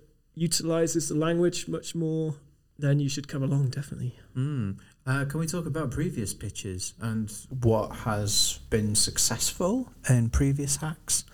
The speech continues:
Speaker 2: What did you pitch, Tom?
Speaker 1: So when I pitched, we were looking to help run Sioe Môn, the Anglesey show,
Speaker 2: Mm.
Speaker 1: uh,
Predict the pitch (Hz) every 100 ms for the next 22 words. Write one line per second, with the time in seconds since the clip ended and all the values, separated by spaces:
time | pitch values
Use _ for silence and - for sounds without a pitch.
0 | - 143 185 190 185 - 220 - - -
1 | - - - - - - - - - -
2 | 165 165 160 156 151 147 - - _ _
3 | _ 147 175 196 208 202 170 - - -
4 | - 151 147 143 139 147 147 160 143 143
5 | - 143 135 143 143 - 139 139 135 131
6 | 135 - 147 143 143 147 180 226 240 -
7 | - 131 131 131 123 - 139 - 147 151
8 | 160 - _ 110 110 98 98 - 127